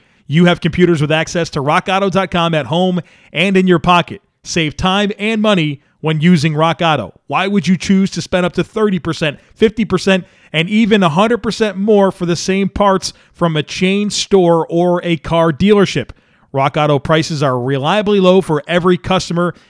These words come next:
and they have everything you can need: brake parts, tail lamps, motor oil, and even new carpet. Go to rock auto dot com right now and see all the parts available for your car or truck. Make sure you write Locked On in their "How did you hear about us" box so they know that we sent you. They have amazing selection, reliably low prices,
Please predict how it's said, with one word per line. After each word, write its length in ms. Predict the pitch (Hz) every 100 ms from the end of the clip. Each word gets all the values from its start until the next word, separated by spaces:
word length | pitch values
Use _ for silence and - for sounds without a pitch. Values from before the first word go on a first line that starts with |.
| _
and 120 | 135
they 40 | 143
have 180 | 139 131
everything 360 | 165 180 175
you 100 | 175
can 180 | - 156
need: 340 | 160 160 156 - _ _
brake 280 | 160 180 -
parts, 360 | 175 175 - - _
tail 260 | - 175 180
lamps, 300 | 175 165 139
motor 280 | 160 208 202
oil, 400 | 180 185 185 - _
and 160 | 147 151
even 200 | 147 147
new 120 | 147
carpet. 400 | - 147 127 110 _ _ -
Go 100 | 160
to 40 |
rock 220 | 165 190
auto 220 | 196 196
dot 220 | 170 185 -
com 220 | 175 160
right 180 | 175 170
now 240 | 156 156
and 80 | 156
see 120 | 143
all 140 | 139
the 60 | 151
parts 240 | 165 160
available 380 | 147 143 143 147
for 120 | 143
your 180 | 127 135
car 220 | 135 156
or 60 | 160
truck. 320 | - 139 135 - _ _
Make 160 | 175
sure 180 | - 226
you 180 | 202 208
write 200 | 190 196
Locked 280 | 190 196 -
On 300 | 214 196 185
in 240 | 185 185
their 220 | 180 175
"How 180 | 165 196
did 120 | 202
you 60 | 180
hear 140 | 185
about 180 | 190 156
us" 100 | 170
box 240 | - 190 -
so 80 |
they 100 | 202
know 100 | 208
that 80 | 220
we 120 | 214
sent 300 | 208 226 214
you. 140 | 123 - _ _ _
They 80 | 165
have 100 | 156
amazing 400 | 160 190 175 185
selection, 560 | - 180 190 196 185 - _ _
reliably 500 | 143 139 170 190 190
low 160 | 185 180
prices, 500 | 185 180 170 190